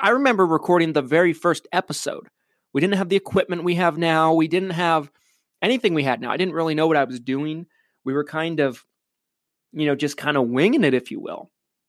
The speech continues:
Fast forward to now, you know, I never imagined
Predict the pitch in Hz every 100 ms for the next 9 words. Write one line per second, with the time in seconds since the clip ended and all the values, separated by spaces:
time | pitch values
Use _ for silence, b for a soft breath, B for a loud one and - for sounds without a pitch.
0 | _ _ _ _ _ _ _ _ _ _
1 | - 190 - 202 196 175 - 156 156 220
2 | 185 120 120 - _ _ - 147 139 165
3 | 180 208 220 196 - - 165 160 170 202
4 | 143 123 113